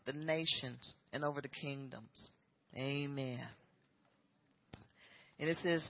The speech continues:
"To root out and pull down, to destroy and to throw down, and then to build and to plant." Pro-, prophetic. Hallelujah. And so now is the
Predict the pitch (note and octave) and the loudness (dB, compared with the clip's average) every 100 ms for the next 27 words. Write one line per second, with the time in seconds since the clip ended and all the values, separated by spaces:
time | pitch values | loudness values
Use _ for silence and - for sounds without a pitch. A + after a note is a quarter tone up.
0 | - F#3 E3 D#3 G#3+ A3+ G3+ E3+ E3 D#3 | 2 2 2 2 4 8 12 12 12 8
1 | D3+ - E3 D#3+ D3+ C#3 A#2+ A2+ - - | -2 0 2 2 2 2 0 -4 -8 -18
2 | _ _ - C#3+ C3+ - - E3 E3 E3+ | _ _ -6 -2 -2 -2 2 6 8 8
3 | D3+ C#3 C3 - D3+ D3 D#3 D3 B2+ B2+ | 6 2 -2 -2 2 4 4 4 4 2
4 | B2+ C3+ - _ - - - - - B2 | 0 -6 -12 _ -20 -20 -20 -20 -6 -2
5 | C3 C#3+ D3 D3 - D3 D3+ C#3+ C#3+ C3+ | 2 4 4 2 -4 -2 4 6 6 4
6 | C3+ - - _ _ - _ B2 B2+ - | 2 -4 -12 _ _ -20 _ -8 -6 -8
7 | - C#3+ A#2+ - - _ _ _ _ _ | -8 -6 -4 -6 -12 _ _ _ _ _
8 | - G#3+ A3+ - - A3 - B3+ A#3+ F#3+ | 0 2 2 0 -4 -2 2 2 2 -2
9 | - - _ _ _ _ - - _ - | -8 -20 _ _ _ _ -20 -20 _ -20
10 | - - - B2 C3 E3 F#3+ A3 A3 F#3+ | -20 -18 -8 -2 0 0 0 0 0 0
11 | F#3 - _ _ _ _ - _ _ _ | -2 -10 _ _ _ _ -20 _ _ _
12 | _ - - - - _ - E3+ E3+ E3+ | _ -10 -8 -10 -20 _ 0 2 8 8
13 | D#3+ E3+ G#3+ B3+ A3 E3 E3 - | 8 8 10 12 12 10 6 2